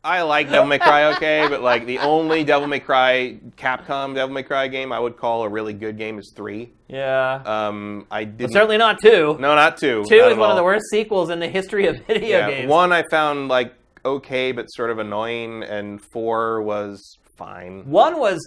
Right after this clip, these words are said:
Speaker 2: charming.
Speaker 1: Yeah, one, one was different at the time. Like,
Speaker 2: Yeah.
Speaker 1: one was, and also it, it grew out of a Resident Evil game of all
Speaker 2: Right.
Speaker 1: things, which was, like, that was kind of amazing to be playing that game and thinking, "This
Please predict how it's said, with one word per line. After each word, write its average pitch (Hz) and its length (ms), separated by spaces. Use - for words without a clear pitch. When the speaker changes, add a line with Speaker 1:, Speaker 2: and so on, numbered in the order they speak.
Speaker 2:
charming. 127 760
Speaker 1:
Yeah, 120 320
one, 131 220
one 277 200
was 151 160
different 113 540
at 104 140
the - 80
time. 104 420
Like, 151 100
Speaker 2:
Yeah. 143 320
Speaker 1:
one 175 100
was, 143 180
and 156 100
also 214 240
it, 160 140
it 160 120
grew 139 200
out 170 80
of 139 60
a 120 40
Resident 131 420
Evil 127 260
game 98 240
of 101 80
all 120 60
Speaker 2:
Right. 123 220
Speaker 1:
things, 104 260
which 113 160
was, 117 140
like, 113 180
that 123 100
was 120 120
kind 135 120
of 120 60
amazing 113 480
to 104 60
be 107 80
playing 110 280
that 107 180
game 107 160
and 101 80
thinking, 104 200
"This 127 140